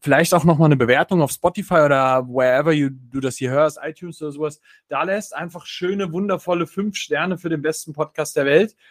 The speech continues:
Vielen, vielen Dank dafür. Und dann hören wir uns bei der nächsten Episode. Bis dahin und guten Pump.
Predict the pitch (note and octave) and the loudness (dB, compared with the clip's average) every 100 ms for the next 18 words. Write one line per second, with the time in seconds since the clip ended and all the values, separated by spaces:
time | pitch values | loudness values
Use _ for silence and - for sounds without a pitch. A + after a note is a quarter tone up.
0 | _ _ G3+ A#3+ G#3+ A3+ F#3+ G3 A3 - | _ _ 6 6 6 4 4 2 -2 -2
1 | B3 C#4 C#4 _ _ - E3+ D#3+ D3+ D3+ | -2 -2 -4 _ _ -2 0 0 2 0
2 | D3+ D3 D3 E3+ G3 F#3+ _ - C3+ D3 | 0 -2 2 4 4 -2 _ -4 -2 -2
3 | D3 _ A#2+ C3+ D#3+ A3 - A#3+ E3 C3+ | -4 _ -4 2 4 2 0 -4 -4 -4
4 | B2+ A2+ G#2 B2+ D#3+ D3+ G#3+ D4 - D3 | -2 -2 -4 -4 -2 0 0 -2 -4 -2
5 | D3 F3+ G#3+ A#3+ G#3+ | 4 4 4 4 2